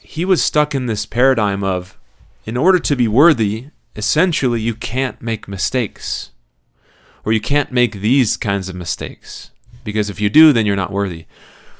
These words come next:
And so with this definition that he had of, "I can't make these mistakes over and over again or else I'm not worthy," every time he did slip, every time he was tempted, it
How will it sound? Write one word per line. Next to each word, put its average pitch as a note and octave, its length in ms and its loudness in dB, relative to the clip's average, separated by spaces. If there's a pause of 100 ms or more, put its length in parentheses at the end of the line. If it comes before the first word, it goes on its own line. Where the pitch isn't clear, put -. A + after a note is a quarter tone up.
And B2 120 -2
so D3 160 6
with C#3+ 220 6
this G3 160 4
definition C3+ 600 2
that A#2 100 2
he G#2+ 80 4
had A2+ 340 4
of, G2 280 0
"I G#2 140 -2
can't C#3 320 -2
make A#2 220 0
these A#2+ 200 2
mistakes A2+ 480 -2
over G#2 180 2
and G2+ 80 2
over A2+ 200 4
again G2 220 -2
or F#2+ 100 0
else G2+ 160 -4
I'm G2 100 -4
not F#2 180 -4
worthy," G#2 440 0 (420)
every E3+ 320 4
time B2+ 300 4
he A#2 160 -2
did A2 300 0
slip, - 480 0 (880)
every C#3+ 260 2
time C3 300 2
he B2 100 2
was A2+ 160 2
tempted, G#2+ 720 -2
it A2 260 -4